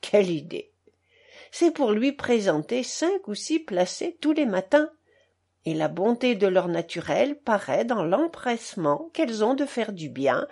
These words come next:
à une infinité de gens malheureux qui leur procurent cent mille livres de rente. On se plaint en Perse de ce que le royaume est gouverné par deux ou trois femmes.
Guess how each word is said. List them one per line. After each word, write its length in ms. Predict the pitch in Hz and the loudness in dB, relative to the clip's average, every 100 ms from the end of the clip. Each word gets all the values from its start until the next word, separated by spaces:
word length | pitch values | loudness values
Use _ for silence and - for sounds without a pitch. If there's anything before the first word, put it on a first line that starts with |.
| - - _ | -12 -20 _
à 140 | 202 | 4
une 240 | 190 180 175 | 4 4 4
infinité 720 | 277 285 - 262 247 - 254 | 4 2 0 0 0 0 -2
de 140 | 240 | -2
gens 260 | 233 240 233 | -2 -2 -2
malheureux 600 | 202 240 269 262 226 285 | -2 -2 -2 -2 0 -2
qui 200 | - 196 | -4 0
leur 220 | 175 175 | 0 0
procurent 600 | - 185 190 196 202 202 - - | 0 -2 0 -2 -2 -2 -4 -20
cent 380 | - - 165 | -6 0 2
mille 340 | 214 233 233 233 | 2 0 -2 -2
livres 320 | 254 247 262 | -2 0 0
de 120 | 302 | 0
rente. 440 | 339 156 - - - - _ _ _ _ _ _ _ _ _ _ _ _ _ _ _ _ - | 2 2 0 -6 -8 -8 _ _ _ _ _ _ _ _ _ _ _ _ _ _ _ _ 2
On 100 | 320 | 2
se 160 | - | 4
plaint 420 | 294 - 233 226 - | 0 2 2 2 2
en 160 | 135 120 | -4 -6
Perse 580 | - 127 - - - - - - | -2 -4 -4 -8 -8 -12 -20 -10
de 100 | 247 | -4
ce 140 | - | -2
que 140 | 311 370 | 2 4
le 160 | 294 | 4
royaume 500 | 269 254 269 311 349 | 4 6 6 6 4
est 80 | 240 | 2
gouverné 500 | 214 233 262 277 392 | 0 2 2 2 2
par 220 | 370 277 | 4 4
deux 280 | 208 247 226 | 4 0 0
ou 80 | 208 | -2
trois 260 | - 160 151 | -4 -2 -2
femmes. 460 | - 139 127 127 | -2 -2 -2 -4